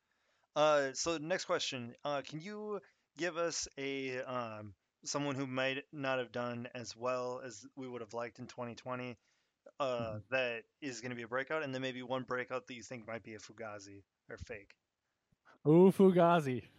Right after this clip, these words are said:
Speaker 2: Look at you. Phrase that pays. Um, all right. Someone that broke, someone, rephrase. Uh, so a twenty twenty that's going to break out?
Speaker 1: Yeah. Someone that we haven't seen pop yet, but that you think you still have hope for.
Speaker 2: Oh, that is a great question.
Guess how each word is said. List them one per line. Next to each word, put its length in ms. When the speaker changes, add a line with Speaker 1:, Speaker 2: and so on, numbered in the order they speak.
Speaker 2:
Look 100
at 180
you. 220
Phrase 260
that 160
pays. 340
Um, 300
all 80
right. 160
Someone 340
that 200
broke, 360
someone, 480
rephrase. 580
Uh, 220
so 380
a 80
twenty 240
twenty 240
that's 280
going 340
to 100
break 280
out? 240
Speaker 1:
Yeah. 180
Someone 220
that 160
we 100
haven't 260
seen 200
pop 280
yet, 140
but 100
that 100
you 100
think 360
you 140
still 220
have 140
hope 240
for. 260
Speaker 2:
Oh, 300
that 160
is 160
a 100
great 360
question. 480